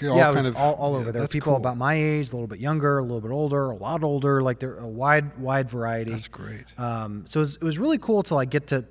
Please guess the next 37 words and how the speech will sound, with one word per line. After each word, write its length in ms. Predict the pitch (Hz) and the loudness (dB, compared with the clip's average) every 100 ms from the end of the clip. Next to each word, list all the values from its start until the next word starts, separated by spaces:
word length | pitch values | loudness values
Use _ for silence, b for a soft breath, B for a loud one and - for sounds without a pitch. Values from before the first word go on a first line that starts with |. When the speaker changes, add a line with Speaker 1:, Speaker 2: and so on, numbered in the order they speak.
| - | -8
Speaker 2:
to 100 | 123 | -6
s-, 280 | - - - | -6 -8 -8
to 120 | - | -8
spend 400 | 131 - 143 151 | -6 -2 0 0
time 400 | - 143 139 143 | 0 2 2 2
with 180 | 135 135 | 0 0
them 220 | 135 139 | 2 2
in 80 | 139 | 2
the 80 | 123 | -2
times 280 | 117 131 120 | -2 -4 -4
where 120 | 127 | -4
we 120 | 123 | -4
were 300 | 113 123 127 | -2 -2 -2
kind 160 | 127 127 | -2 -4
of 80 | 117 | -2
in 140 | 120 | -4
community, 600 | - 117 123 135 139 156 - B B B B | -6 -4 -2 0 0 -2 -6 B B B B
uh, 160 | 127 120 | -8 -6
with 240 | 113 135 | -2 -2
those 220 | 131 143 135 | 0 0 0
men, 240 | 131 151 | -2 -2
but 140 | 123 120 | -2 0
also 560 | 135 151 - 120 113 | 0 0 -4 -6 -6
to 120 | - | -8
spend 360 | 113 - 120 113 | -10 -8 -8 -6
time 420 | 117 113 110 107 - b b b | -8 -8 -10 -12 -14 b b b
by 140 | 120 110 | -10 -8
myself, 560 | 101 - 143 117 104 | -6 -2 -2 -2 -4
where 100 | 110 | -8
we 220 | 107 107 | -8 -8
were 100 | 113 | -6
talking 300 | 110 123 117 | -4 -4 -4
about 120 | 110 101 | -6 -6
earlier, 240 | 120 107 | -6 -4
not 160 | 107 104 | -6 -6
getting 220 | 110 107 | -6 -6
enough 220 | 104 98 | -8 -10